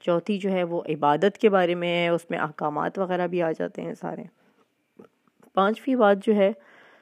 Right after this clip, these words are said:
वो है मवाफिक का जिक्र करना, यानी कि जो अंबिया हैं उनके किस्से वगैरह और नेक लोगों के किस्से या किसी भी किस्म के, अ,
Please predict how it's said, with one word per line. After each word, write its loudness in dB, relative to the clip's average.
वो 2
है 4
मवाफिक 2
का 6
जिक्र -2
करना, -4
यानी -4
कि -2
जो -2
अंबिया -2
हैं -4
उनके -8
किस्से -6
वगैरह -6
और -2
नेक -4
लोगों -4
के -16
किस्से -4
या 0
किसी -8
भी -6
किस्म -8
के, -8
अ, -12